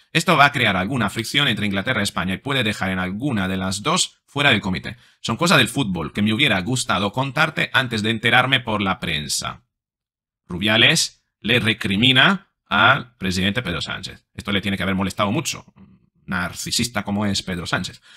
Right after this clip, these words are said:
"Estas cosas duran años y para hacerlo público, oficialmente es bueno hablarlo con todas las partes antes. Pero repito, si tú lo has considerado así, nos adaptaremos. Por lo de la prensa, mañana si quieres,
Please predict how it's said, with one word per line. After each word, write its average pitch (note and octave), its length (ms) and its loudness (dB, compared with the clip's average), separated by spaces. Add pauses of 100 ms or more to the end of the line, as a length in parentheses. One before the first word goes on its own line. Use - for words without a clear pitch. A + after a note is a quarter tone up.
(180)
"Estas - 220 0
cosas F#3+ 260 6
duran D3 380 4
años A2+ 480 0 (320)
y E3 160 0
para G#2+ 360 4
hacerlo F#2+ 920 0
público, C3 760 0 (220)
oficialmente B2+ 800 0
es G#2 180 2
bueno C#3+ 520 0 (140)
hablarlo B2+ 640 2
con F#2 260 -4
todas B2 500 2
las F#2+ 320 0
partes - 540 -6
antes. - 460 -8
Pero G#2+ 180 -2
repito, G2+ 460 -6 (180)
si - 140 -6
tú D#3 160 0
lo C3 80 2
has A#2 80 2
considerado G#2 560 0
así, D#3+ 320 2 (160)
nos A#2+ 180 0
adaptaremos. - 560 -4 (220)
Por A2+ 120 0
lo C3 120 6
de A#2+ 80 6
la A#2 120 6
prensa, D3+ 380 2
mañana D#3 320 2
si - 140 -2
quieres, B2+ 480 0